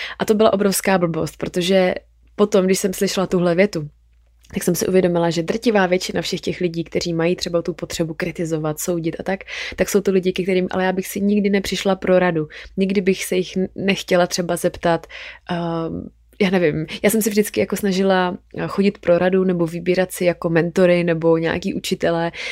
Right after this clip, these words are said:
lidi, který mě inspirovali a který, eh, byli tak nějak jako pomyslně,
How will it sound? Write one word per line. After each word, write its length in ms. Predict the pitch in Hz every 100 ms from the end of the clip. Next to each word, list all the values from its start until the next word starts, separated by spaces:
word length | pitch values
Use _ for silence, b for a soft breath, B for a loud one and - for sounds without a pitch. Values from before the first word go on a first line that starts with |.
| B
lidi, 320 | 190 202 175 180
který 340 | - 180 175
mě 120 | 175
inspirovali 880 | - 175 - 180 170 165 165 165 208
a 120 | -
který, 640 | 180 190 170 175 175 -
eh, 40 | 175 175
byli 420 | 170 180 180 180 185 B - _ _
tak 160 | - -
nějak 160 | 190
jako 180 | 180 170
pomyslně, 760 | 185 185 180 - 185 175 175